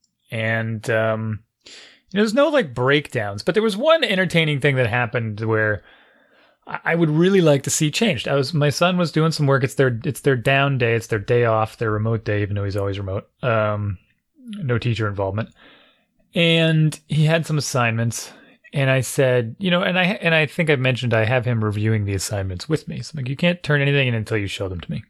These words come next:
and you explain to me what you did and what the assignment was." Uh, just to make sure he doesn't miss anything bananas, right?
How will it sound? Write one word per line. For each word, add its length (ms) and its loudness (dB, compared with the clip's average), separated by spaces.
and 140 -4
you 60 -2
explain 360 -4
to 60 -4
me 100 -4
what 140 -6
you 60 -8
did 220 -6
and 240 -8
what 140 -4
the 80 -2
assignment 400 -6
was." 240 -12
Uh, 200 -4
just 220 -4
to 60 -2
make 160 2
sure 120 2
he 60 4
doesn't 420 0
miss 280 2
anything 380 -2
bananas, 760 -8
right? 280 -6